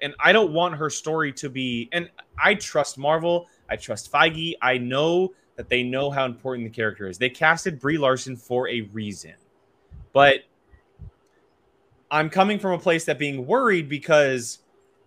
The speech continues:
we saw her in the nineties, now it's the early twenty twenties.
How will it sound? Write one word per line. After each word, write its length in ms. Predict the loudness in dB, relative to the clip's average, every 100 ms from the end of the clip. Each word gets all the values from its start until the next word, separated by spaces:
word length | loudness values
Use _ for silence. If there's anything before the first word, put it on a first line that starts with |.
| _ _ _ -8
we 120 | -6
saw 300 | 2 2 4
her 140 | 2
in 80 | 0
the 60 | -2
nineties, 880 | 0 0 0 -2 -4 -4 -6 -12 _ -10
now 300 | 0 2 2
it's 300 | 0 -4 -12 _ _ _ _
the 80 | -6
early 300 | -2 0 -2
twenty 360 | -6 -8 -8 -8
twenties. 760 | -4 -2 0 -2 -4 -8 -12